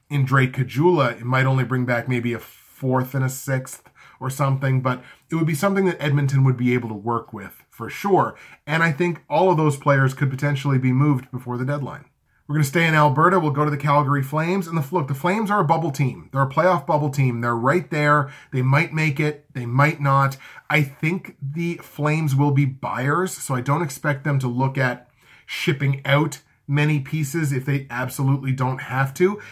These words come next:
But Matt Stajan is definitely one that I could see them moving. Again, uh, pending unrestricted free agent. So I think you retain salary on him. There should be no problem in doing that. I say, look, if anybody out there is interested in Matt Stajan,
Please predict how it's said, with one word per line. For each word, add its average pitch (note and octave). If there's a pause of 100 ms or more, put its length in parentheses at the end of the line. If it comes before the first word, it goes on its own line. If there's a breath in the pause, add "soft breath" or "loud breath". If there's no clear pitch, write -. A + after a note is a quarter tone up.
(160 loud breath)
But D3+
Matt D#3+
Stajan D3+
is C3+
definitely C#3+
one C3
that B2+
I B2+
could C3
see C3+
them A#2+
moving. D#3
Again, C#3+ (580 loud breath)
uh, B2+
pending D#3
unrestricted C#3
free C3
agent. F#3 (200 loud breath)
So -
I C3+
think C3+
you B2
retain A2+
salary D#3+
on D#3
him. D3+
There C3
should A2+
be G#2+
no A2
problem A2
in G#2+
doing G#2+
that. D#3 (380 loud breath)
I C#3
say, C#3+
look, C3 (320)
if C3 (220)
anybody E3
out E3
there E3
is C#3
interested C#3+
in C#3+
Matt C3
Stajan, F3